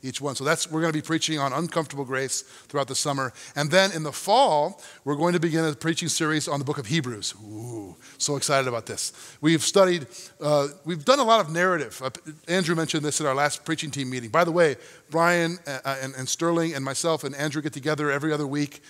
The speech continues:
uh, on Thursday mornings to pray and plan and talk about preaching. And Andrew mentioned in our last meeting, I believe it was Andrew, who said, "You know, since I've been here," meaning him, I, "we've done all narrative, story of Jesus, story of God," which is wonderful.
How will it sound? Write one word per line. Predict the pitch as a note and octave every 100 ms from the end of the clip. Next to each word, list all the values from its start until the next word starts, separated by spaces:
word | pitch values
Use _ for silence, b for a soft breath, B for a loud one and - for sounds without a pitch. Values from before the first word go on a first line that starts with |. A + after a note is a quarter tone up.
| B B
uh, | C3+
on | C3+
Thursday | C3 D3 C3+
mornings | C#3+ C#3 C#3 C3+
to | -
pray | - D3+ D3
and | C3+
plan | D3 C#3 C3+
and | C3 B2+
talk | C3+ A#2+
about | B2+
preaching. | - G#3 B2+ G2+ - B B B
And | C3+ C3 C3+
Andrew | G3+ F3+
mentioned | D#3+ C#3 D3+ C#3
in |
our | C3
last | C3+ C3 E3
meeting, | G#3 D3+
I | C3+
believe | G#3+
it | D#3+
was | A2+
Andrew, | A2+ G#2+ B2+
who | B2
said, | - C#3 B2+ B B
"You | C#3
know, | D3
since | C#3 G3 F3+
I've | D#3+
been | C#3 A#3+
here," | E3 C3+ C#3+ C#3+
meaning | C3+ A#2
him, | D#3+ A#2+ B2 B B B
I, | C#3+
"we've | C#3+ D3
done | D#3
all | D#3+ E3
narrative, | E3+ E3 B2 F#2 - - _ _
story | - D#3+ E3 E3+
of | D#3
Jesus, | B2+ E3 D3+ D3
story | - D#3 D#3
of | C#3+
God," | B2 B2+ A2 -
which | C3+ C3+
is | D3
wonderful. | C#3 G#3+ D#3 - F#2+